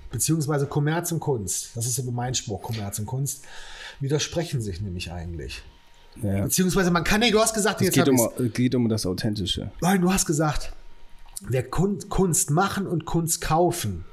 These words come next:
Speaker 1: also verk-, wer etwas verkaufen will,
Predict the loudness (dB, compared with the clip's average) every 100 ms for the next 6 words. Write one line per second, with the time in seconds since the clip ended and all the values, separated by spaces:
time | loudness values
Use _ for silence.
0 | -10 -4 0 0 0 -2 -4 -8 -2 2
1 | 4 4 4 2 2 0 4 6 4 0
2 | 2 4 6 4 0